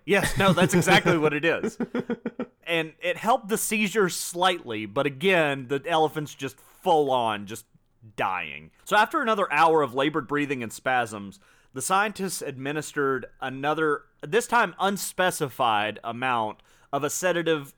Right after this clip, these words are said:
Speaker 1: directly into Tusko's veins, which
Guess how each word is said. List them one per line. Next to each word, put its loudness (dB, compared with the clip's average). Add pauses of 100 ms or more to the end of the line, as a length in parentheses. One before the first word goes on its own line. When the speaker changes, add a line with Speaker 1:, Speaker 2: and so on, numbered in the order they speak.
Speaker 1:
directly -2
into -8
Tusko's -2
veins, -6 (300)
which -2